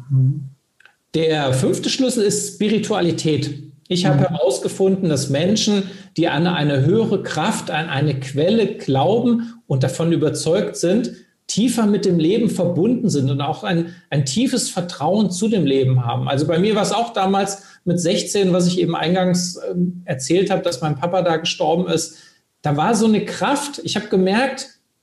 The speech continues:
Speaker 2: es ist gerade die tiefste Krise in meinem Leben, aber ich habe irgendwo gespürt, hinter mir oder vor mir oder unter mir,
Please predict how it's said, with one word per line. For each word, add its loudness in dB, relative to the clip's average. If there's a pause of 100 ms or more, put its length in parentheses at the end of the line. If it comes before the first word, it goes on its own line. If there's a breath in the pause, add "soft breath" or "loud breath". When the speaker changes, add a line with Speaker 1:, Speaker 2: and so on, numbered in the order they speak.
(600)
Speaker 2:
es 0
ist -2
gerade 0
die 0
tiefste -2
Krise 0
in 0
meinem 2
Leben, 2
aber 0
ich 0
habe -2
irgendwo 0
gespürt, 0
hinter 0
mir 2
oder 2
vor 0
mir 2
oder 0
unter 0
mir, 2